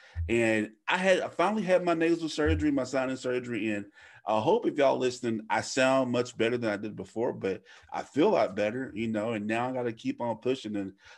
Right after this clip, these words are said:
uh, so just some good news catching up with everybody. Uh, we are back. We celebrated our one year. Thank y'all so much for the support. Uh, doing great things, especially our trips in Africa,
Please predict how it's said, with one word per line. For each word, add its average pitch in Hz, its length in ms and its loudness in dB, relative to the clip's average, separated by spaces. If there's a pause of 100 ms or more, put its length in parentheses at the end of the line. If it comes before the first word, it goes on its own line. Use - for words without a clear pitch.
uh, 101 180 0
so 113 300 0
just 117 240 -6
some 135 220 0
good 156 200 4
news 156 220 2
catching - 320 -2
up 120 80 -4
with 113 80 -4
everybody. 107 520 -2 (280)
Uh, 98 380 0 (200)
we 131 560 2
are 120 120 0
back. 120 360 0
We 98 200 -10
celebrated 110 400 -4
our 104 120 2
one 104 300 -4
year. 120 400 -4
Thank 113 220 -2
y'all 110 180 2
so 110 160 -10
much 107 280 -4
for 107 100 -10
the 90 80 -10
support. 117 640 -4 (340)
Uh, 98 300 0
doing 95 280 -4
great 110 320 -2
things, 113 260 -2
especially 117 460 -4
our 101 80 -2
trips - 300 -6
in 98 80 -14
Africa, 107 720 -4